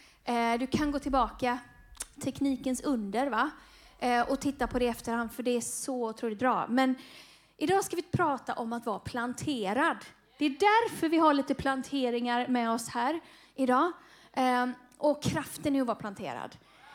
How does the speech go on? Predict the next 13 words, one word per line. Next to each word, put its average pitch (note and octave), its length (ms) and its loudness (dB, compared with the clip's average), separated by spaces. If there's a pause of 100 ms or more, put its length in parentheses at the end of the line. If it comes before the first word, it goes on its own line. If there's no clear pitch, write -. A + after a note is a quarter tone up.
(140)
För D#4 100 0
grejen G4+ 380 4
är D4+ 80 2
så - 140 -4
här, G#3+ 340 -6
att C4+ 180 -2
du C#4+ 220 2
och G4 120 2
jag, E4 280 4 (440)
precis F#4+ 640 2
som E4+ 180 2
en D4 100 4
växt, - 680 -6